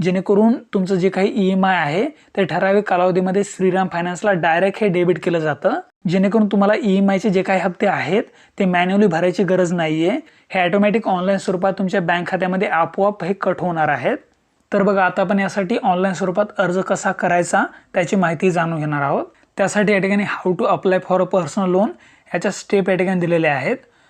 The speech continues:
फक्त तीन स्टेप आहेत. तीन स्टेप पूर्ण केल्यानंतर इझी आणि सिम्पली स्वरूपात तुम्हाला हे पर्सनल लोन हे भेटणार आहे. यामध्ये बघा, स्टेप वन आहे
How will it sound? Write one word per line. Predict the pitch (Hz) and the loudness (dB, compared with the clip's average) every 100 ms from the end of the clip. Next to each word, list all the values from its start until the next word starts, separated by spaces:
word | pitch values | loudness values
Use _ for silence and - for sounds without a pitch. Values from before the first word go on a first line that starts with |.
| _ | _
फक्त | 190 175 196 - | -4 -2 -4 0
तीन | 220 233 | 4 4
स्टेप | 220 220 196 175 | 2 0 2 2
आहेत. | 139 170 226 _ _ | 0 -2 -4 _ _
तीन | 208 214 | 0 2
स्टेप | 202 226 220 | 2 0 0
पूर्ण | 208 208 | 2 2
केल्यानंतर | 202 202 202 190 | 2 0 0 0
इझी | 220 240 190 185 | -2 0 0 2
आणि | 208 214 | 0 0
सिम्पली | - 196 196 214 | 0 0 0 0
स्वरूपात | - 185 196 | 0 0 0
तुम्हाला | 180 190 190 | 0 0 0
हे | 175 | 0
पर्सनल | 202 190 180 - 185 | -2 0 0 0 -2
लोन | 185 | -2
हे | 180 | -2
भेटणार | 185 160 151 170 147 | -4 -4 -4 -2 -2
आहे. | 127 175 381 - _ _ _ _ | -2 -4 -6 -12 _ _ _ _
यामध्ये | 190 196 202 | 0 2 2
बघा, | 190 208 | 4 2
स्टेप | 214 - - 196 196 | 0 -2 0 0 2
वन | 208 | 2
आहे | 196 151 180 | 2 0 0